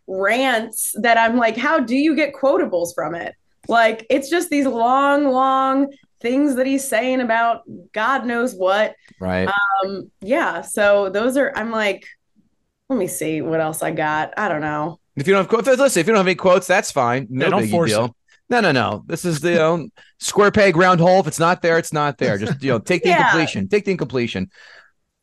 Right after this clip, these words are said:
Speaker 2: Five fun facts. The
Speaker 3: Four.
Speaker 2: original title, four. Thanks, Dave Quist. I appreciate that.
Speaker 1: Sorry.
Speaker 2: I love live editing.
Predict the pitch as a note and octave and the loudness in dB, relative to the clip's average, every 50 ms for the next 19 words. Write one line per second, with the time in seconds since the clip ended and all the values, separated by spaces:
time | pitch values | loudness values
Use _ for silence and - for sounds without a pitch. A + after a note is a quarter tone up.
0 | _ - C4 C#4+ C#4 B3 A3+ F#3+ F3 E3+ E3 E3 E3+ F#3 F#3 E3 - _ - - | _ 2 4 4 6 6 6 6 6 6 6 4 4 4 2 0 -4 _ -20 -20
1 | - - - B3 G#3 E3 D3 C#3+ C3+ C3+ C3+ C3 C3 C#3 D3+ F3+ G#3+ A#3+ A#3+ _ | -18 -6 0 2 4 4 4 4 4 2 2 2 2 0 2 0 0 -2 -4 _
2 | _ _ _ _ - C4+ D4+ E4 D4+ C4+ G#3 D#3+ C3 - - - - - - - | _ _ _ _ -6 -4 -2 0 0 0 0 0 -2 -4 -6 -8 -8 -8 -8 -4
3 | F3+ A3 - F3 D#3 C4 C4+ A3 A#3+ B3+ B3 A#3 G#3 - - B3+ A3+ G3 G3 F#3 | -2 0 2 2 2 2 0 0 0 2 2 2 2 0 -2 -2 0 2 2 2
4 | F#3+ F#3+ F#3 - - C4 A#3+ F#3+ D3 B2 - F#3 F3 E3+ D#3+ - - B2 A2+ A2+ | 2 0 0 0 2 4 4 4 4 2 0 0 -2 -2 0 0 0 0 0 0
5 | - B2+ A2+ A2+ - - - C3+ - D#3+ D#3 C3+ - - - G#2+ A2 - - G#2 | 0 0 0 0 0 0 -2 -4 -2 -2 -4 -4 -4 -4 -6 -6 -4 -4 -4 -2
6 | - C4+ D4+ E4 E4 D#4+ D4 C#4+ C#4 C#4 C#4 C#4 C#4+ C#4 C#4+ _ - - - - | 0 0 2 2 2 2 2 2 2 2 2 0 0 -2 -6 _ -20 -16 -6 -2
7 | B2+ C3 C3 C3+ D3 D3 C3 B2 C3+ C3 B2+ B2 A#2+ B2 A#2+ A#2+ A#2 A2 A2 G#2 | 0 2 2 4 2 2 2 2 2 4 4 4 4 4 4 4 4 2 2 0
8 | G2 | 0